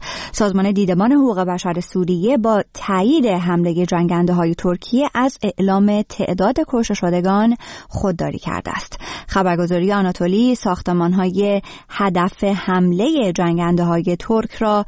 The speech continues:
مقر یگانهای مدافع خلق، محل‌های ملاقات، پناهگاه و انبارهای اسلحه برشمرده است.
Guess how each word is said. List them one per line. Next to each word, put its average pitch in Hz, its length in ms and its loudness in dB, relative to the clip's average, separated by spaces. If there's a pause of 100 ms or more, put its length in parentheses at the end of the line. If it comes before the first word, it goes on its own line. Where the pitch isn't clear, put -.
(260)
مقر 190 540 0
یگانهای 180 880 2
مدافع 170 640 0
خلق، 254 480 -2
محل‌های 175 580 0
ملاقات، 170 760 0 (340)
پناهگاه 185 720 0
و 226 160 0 (300)
انبارهای 175 640 0
اسلحه 233 680 -2
برشمرده - 720 -4
است. - 280 -12